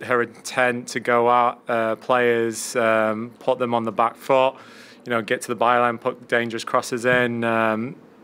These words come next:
you know, <laughs> even the opportunity that she got in the first half <laughs> where she kind of falls over, but, you know, the intent is there, um, to be hungry to score goals. So, you know, I'm pleased to have her here,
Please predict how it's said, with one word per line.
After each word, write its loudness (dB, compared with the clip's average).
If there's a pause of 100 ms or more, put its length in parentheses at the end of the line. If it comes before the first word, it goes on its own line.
you -4
know, 2 (280)
<laughs> -18
even 2
the 4
opportunity 0
that 2
she -6
got 2 (640)
in -6
the -2
first 2
half 2
<laughs> -
where 0
she -2
kind 0
of -10
falls 2
over, 2
but, 0 (360)
you -8
know, 2
the 0
intent -2
is -8
there, 2
um, 0 (120)
to 0
be -4
hungry -4
to -10
score 0
goals. 0
So, 0 (560)
you -8
know, 2
I'm -2
pleased -2
to 4
have 0
her 0
here, 0